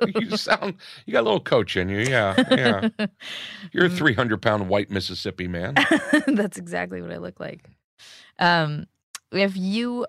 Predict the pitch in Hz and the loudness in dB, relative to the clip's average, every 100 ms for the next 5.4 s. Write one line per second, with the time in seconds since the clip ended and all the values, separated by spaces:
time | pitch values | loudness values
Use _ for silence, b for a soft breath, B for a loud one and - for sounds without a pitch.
0 | - 185 180 180 180 175 - _ 180 196 | 0 2 4 4 2 -2 -8 _ -8 -2
1 | 226 220 196 202 180 156 175 226 220 180 | 2 2 2 0 0 0 4 4 4 2
2 | 170 165 160 - 165 151 160 160 160 156 | 4 4 2 2 2 2 2 -2 -6 -10
3 | _ 160 143 139 143 165 160 _ _ _ | _ -2 0 0 -2 -6 -12 _ _ _
4 | _ _ _ _ - 165 151 147 147 147 | _ _ _ _ -12 -6 -4 -2 -2 -4
5 | 143 127 127 | -4 -6 -8